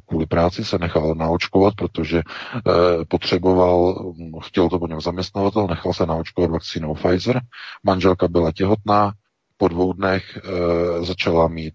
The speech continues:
eh, manželka obrovské problémy, začala zvracet a potratila dítě, akutní potrat. Eh, nahlásili to Pfizeru a Pfizer to zanesl do, eh, vedlejších ztrát vakcín, vedlejší ztráty, collateral damage.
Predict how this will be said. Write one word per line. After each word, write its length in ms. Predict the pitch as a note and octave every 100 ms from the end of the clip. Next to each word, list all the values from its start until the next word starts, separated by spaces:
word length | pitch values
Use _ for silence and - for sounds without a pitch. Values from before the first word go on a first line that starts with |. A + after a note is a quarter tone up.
| -
eh, 300 | F#2+ F2 E2+
manželka 480 | D#2+ D#2+ D#2+ E2 E2+
obrovské 520 | D#2+ D#2 D#2+ - E2
problémy, 540 | D#2 G2 F#2 F#2 F2+ F2 - - - -
začala 380 | - E2 - D#2+
zvracet 460 | E2 F2 F2+ - D#2+
a 60 |
potratila 540 | D#2+ E2+ E2+ E2 E2+ D#2+
dítě, 500 | D#2+ D#2 - D#2 D#2+ D#2+ -
akutní 460 | - F#2 - F2
potrat. 400 | - E2 - D#2+ - _ - - - _ - F2+
Eh, 180 | F2 E2
nahlásili 600 | F2 F#2 F2 - E2+ D#2+
to 120 | E2
Pfizeru 720 | - G2+ G#2 F2+ F#2 F#2 F#2
a 140 | F2 E2
Pfizer 440 | - F#2+ E2+ E2
to 120 | F2+
zanesl 720 | D#2+ E2 E2 - E2+ E2 E2 D#2+
do, 280 | D#2+ D2+ D#2 _ - _ -
eh, 80 | E2
vedlejších 500 | D#2 D#2+ D#2+ - D2+
ztrát 360 | - - C#2+ - _ _ _ _ _ _ _ _ _ -
vakcín, 440 | D2+ - - C#2 - _ _ _ -
vedlejší 380 | D#2+ D#2+ - -
ztráty, 480 | - D#2 C#2 - - _ _ _ _ _ -
collateral 480 | - E2+ - D#2 F2
damage. 600 | F2+ E2+ D2 - - -